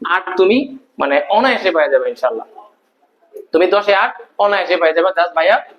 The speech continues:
আমি যে আজকে তোমাকে একটা অর্গানাইজড, একটা অর্গানাইজড তোমাকে ফরম্যাট দিতেছি, just এই ফরম্যাটটা তুমি just অনুসরণ করিও, কেমন? আর আজকের এই ক্লাসে আমি তুমি দুইটা সেগমেন্ট পাবা এখানে। নাম্বার ওয়ান, তুমি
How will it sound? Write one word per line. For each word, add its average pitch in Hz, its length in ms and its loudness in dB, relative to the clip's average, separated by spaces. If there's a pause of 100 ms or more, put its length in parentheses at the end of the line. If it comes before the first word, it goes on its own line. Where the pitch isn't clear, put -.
(220)
আমি 196 140 -2
যে 214 140 0
আজকে 185 300 0
তোমাকে 175 240 -4
একটা - 120 -4 (180)
অর্গানাইজড, 185 600 -2 (400)
একটা 185 320 0 (240)
অর্গানাইজড 208 440 -2
তোমাকে 202 280 -2
ফরম্যাট 196 300 0
দিতেছি, 196 280 4
just 180 140 -2 (100)
এই 175 120 -2
ফরম্যাটটা 190 400 2
তুমি 170 120 2
just 156 220 0
অনুসরণ 156 320 0
করিও, 131 280 2
কেমন? 202 200 0 (500)
আর 147 60 0 (140)
আজকের 233 280 -4
এই 202 120 0
ক্লাসে 185 340 0
আমি 175 180 -4
তুমি 202 120 4 (460)
দুইটা 226 200 0 (100)
সেগমেন্ট 160 380 -2
পাবা 143 220 0
এখানে। 127 260 -4 (1200)
নাম্বার 202 200 -2
ওয়ান, 185 200 2 (400)
তুমি 196 200 2